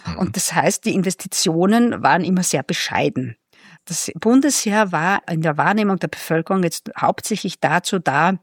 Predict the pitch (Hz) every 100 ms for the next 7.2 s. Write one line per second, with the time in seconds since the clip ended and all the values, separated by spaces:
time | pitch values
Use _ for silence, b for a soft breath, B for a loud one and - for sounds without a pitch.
0 | _ _ _ _ - - 151 151 - 143
1 | - 196 - - 185 - 175 - 175 _
2 | B B B - 175 165 180 - 190 185
3 | - 143 202 196 165 160 - 180 147 147
4 | 139 170 226 202 - - - - 180 196
5 | 208 - b b b 196 - 220 220 214
6 | - 151 170 196 190 - 185 180 214 214
7 | 165 113